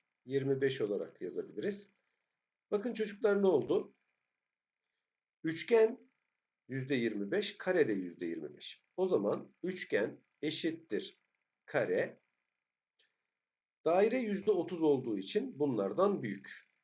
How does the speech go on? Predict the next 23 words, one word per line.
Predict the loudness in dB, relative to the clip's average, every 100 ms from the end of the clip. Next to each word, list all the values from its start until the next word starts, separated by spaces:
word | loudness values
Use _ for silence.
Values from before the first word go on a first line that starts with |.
| _ -16
Üçgen | -2 2
eşittir | 4 2 -4 -8 -10
kare, | -2 0 0 -4 _
küçüktür | -12 -6 -6 -6 -4 0 0 -2 -2
daireden | 2 4 4 4 4 4 4 6 2
diyoruz. | -6 -4 -4 -6 -14 _ _ _ _ _ _ _ _ _ _ -6
Ve |
sıralamamızı | -2 2 4 4 0 -4 0
yaptık. | 2 2 -2 -20 -20 _ _ _ -2
Evet, | -2 4
diğerleri | 6 8 8 6
de |
aynı | 6 4
şekilde | 2 -2 0 2
oluyor. | 2 0 -4 -6 _ _ _ _ _ _ _ 0
Bu |
etkinlik | 0 0 -4 -2 0
basit | -2 -4 -4
bir | -2
etkinlik. | -2 -6 -6 -4 -4 -8 -8
Fazla | -4 -2 -2
vakit | -4 -6 -4
kaybetmeyelim. | -2 0 -2 -2 -4 -4 -10